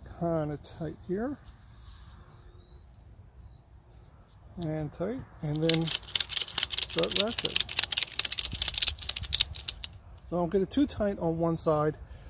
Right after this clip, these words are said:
without starting on the other side over there. All right, so I've got both ratchet straps, um, pretty tight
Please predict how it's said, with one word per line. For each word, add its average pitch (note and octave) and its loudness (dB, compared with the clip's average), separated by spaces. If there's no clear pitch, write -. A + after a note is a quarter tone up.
without D#3+ 4
starting D3+ 4
on C#3+ 0
the D3+ 0
other D#3 0
side D3 -2
over C#3 -4
there. G3 -4
All A#3+ 10
right, A3 8
so F#3+ 8
I've F#3 8
got A#3+ 8
both A#3 8
ratchet F#3+ 8
straps, - 4
um, D3+ 6
pretty F#3 4
tight F3 4